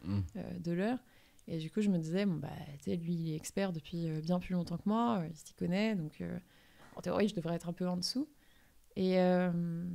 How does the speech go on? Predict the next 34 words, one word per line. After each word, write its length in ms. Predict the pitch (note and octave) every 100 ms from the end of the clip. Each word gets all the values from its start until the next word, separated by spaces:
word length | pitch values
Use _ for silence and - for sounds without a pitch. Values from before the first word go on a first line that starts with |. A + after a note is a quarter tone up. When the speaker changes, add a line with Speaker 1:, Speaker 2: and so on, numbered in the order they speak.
| F3 -
Speaker 2:
puis 80 | G3+
j'ai 80 | G3
augmenté 480 | F#3 F#3 F3+ C4 C4
comme 100 | G3
ça 100 | G#3
jusqu'à 220 | G3+ F#3+
deux 160 | F#3+ G#3
cents, 520 | - G#3+ A#3 B3 A#3+
euh. 100 | F#3 F3+ - - - - - -
Et 40 |
puis 100 | F3+
en 80 | F#3+
fait, 240 | F#3+ A#3 A3+
il 40 |
y 20 |
a 40 | F#3
un 60 |
moment 380 | F3 F3+ G3+ A3
où 140 | F#3 E3+
je 80 | -
pense 180 | G3
que, 200 | - F#3
voilà, 200 | E3+ F#3+
je 80 | A3
me 60 | F3+
suis 140 | -
rapprochée 440 | E3+ E3+ - G3 G#3+
des 140 | F#3
personnes 460 | F3+ F3 G#3 G3+ G3
qui, 180 | -
elles, 220 | F3 F#3+ F#3
euh, 180 | E3 D#3+ D#3+ - - - - -
avaient, 360 | D#3+ D#3+ F3+
euh, 260 | E3+ D#3+ D#3+